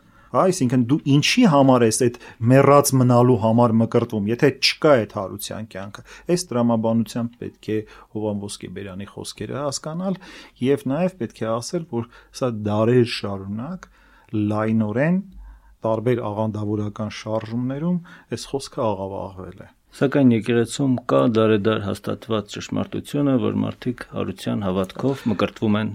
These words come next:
Speaker 1: Ի-
Speaker 2: ամենասուրբ երրորդության անունով։
Speaker 1: Իհարկե, և հետո շարունակում են նաև այստեղ արդեն նահատակության երանգներ կա, ասում են, եթե չկա այդ մեռելների հարության, եթե ես պիտի մեռնեմ, եթե պետ-, պես մեռած էլ պիտի մնամ,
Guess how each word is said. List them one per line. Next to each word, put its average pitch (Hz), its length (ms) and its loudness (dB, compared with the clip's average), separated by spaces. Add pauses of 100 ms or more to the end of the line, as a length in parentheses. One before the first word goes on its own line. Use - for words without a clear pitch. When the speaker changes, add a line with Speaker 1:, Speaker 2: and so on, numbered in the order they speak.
(120)
Speaker 1:
Ի- 143 180 -6
Speaker 2:
ամենասուրբ 104 640 0
երրորդության 101 560 -6
անունով։ 104 240 -4
Speaker 1:
Իհարկե, 175 380 2
և 147 340 -2
հետո 180 280 2
շարունակում 156 720 2
են 147 160 2
նաև 135 240 2
այստեղ 123 300 -4
արդեն 123 320 -2
նահատակության 117 1000 -2
երանգներ 131 600 0
կա, - 80 -4
ասում 117 180 -4
են, 120 80 2
եթե 123 200 -2
չկա - 340 -4
այդ 123 120 -6
մեռելների 98 560 -10
հարության, 101 540 -12
եթե 147 160 -2
ես 143 160 -2
պիտի 139 240 -4
մեռնեմ, 123 540 0 (1000)
եթե 120 200 -4
պետ-, 131 240 0
պես - 180 0
մեռած 139 480 6
էլ 120 140 2
պիտի 117 260 2
մնամ, 104 320 0